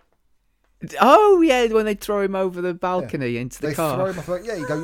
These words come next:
Speaker 2: go through a car. He's, so he's got a couple of stories. And he's, yeah, you just see these twitching legs sticking out of a car windscreen. He's dead. They've actually
Speaker 1: Yeah.
Speaker 2: killed someone.
Speaker 1: Yeah,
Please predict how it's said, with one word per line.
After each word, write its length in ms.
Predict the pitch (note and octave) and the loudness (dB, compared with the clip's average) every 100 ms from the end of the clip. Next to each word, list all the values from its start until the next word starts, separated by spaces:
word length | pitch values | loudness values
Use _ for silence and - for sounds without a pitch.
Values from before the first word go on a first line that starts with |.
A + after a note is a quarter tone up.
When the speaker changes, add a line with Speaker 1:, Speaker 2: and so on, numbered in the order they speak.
| - | -6
Speaker 2:
go 120 | D#3+ | -8
through 400 | D3+ - F#3 F#3+ | -8 -12 -10 -8
a 40 | F3+ | -10
car. 360 | - E3+ D#3 F3 | -6 -4 -4 -8
He's, 120 | D#3+ | -14
so 180 | - F3 | -10 -8
he's 100 | D#3 | -6
got 160 | G#3 | -6
a 60 | F#3+ | -6
couple 260 | C#3 C#3 C3+ | -8 -12 -12
of 60 | |
stories. 280 | B2+ D#3 B2+ | -10 -8 -8
And 120 | A2+ | -10
he's, 80 | C#3 | -12
yeah, 240 | E3+ E3 A#2 - - - - | -10 -10 -10 -16 -20 -20 -16
you 60 | |
just 180 | D3+ F#3+ | -12 -10
see 140 | - F#3 | -10 -10
these 220 | E3 C3 | -10 -14
twitching 600 | - - D#3+ - D#3+ D3 | -16 -12 -12 -12 -12 -10
legs 380 | C3+ D3+ B2+ - | -8 -6 -8 -12
sticking 400 | - - B2 - | -18 -14 -14 -10
out 100 | A2+ | -10
of 60 | G#2+ | -10
a 40 | |
car 240 | A2 A#2+ A#2 | -10 -10 -10
windscreen. 360 | C#3+ C#3 B2 | -10 -12 -12
He's 100 | G3 | -12
dead. 440 | C#3+ - D#3 F#2+ - _ _ _ - | -12 -10 -10 -10 -14 _ _ _ -10
They've 140 | D3 - | -10 -8
actually 400 | D#3+ - D3+ C#3 | -10 -10 -14 -12
Speaker 1:
Yeah. 160 | A#3 | -8
Speaker 2:
killed 260 | G#3+ C3 A2 | -8 -8 -12
someone. 440 | - F2+ F2 E2 _ _ _ _ _ _ _ - | -14 -14 -14 -16 _ _ _ _ _ _ _ -8
Speaker 1:
Yeah, 160 | F#3+ | -8